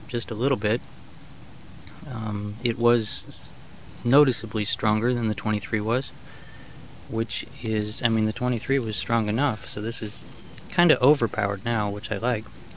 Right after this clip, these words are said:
Uh, this engine is a very good engine.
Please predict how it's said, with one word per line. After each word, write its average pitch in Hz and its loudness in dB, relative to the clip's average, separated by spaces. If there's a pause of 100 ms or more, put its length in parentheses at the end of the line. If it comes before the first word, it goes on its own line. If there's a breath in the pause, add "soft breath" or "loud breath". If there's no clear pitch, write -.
(640 loud breath)
Uh, 123 4
this 135 2
engine 180 8
is 143 2
a 110 2
very 123 6
good 107 0
engine. 107 0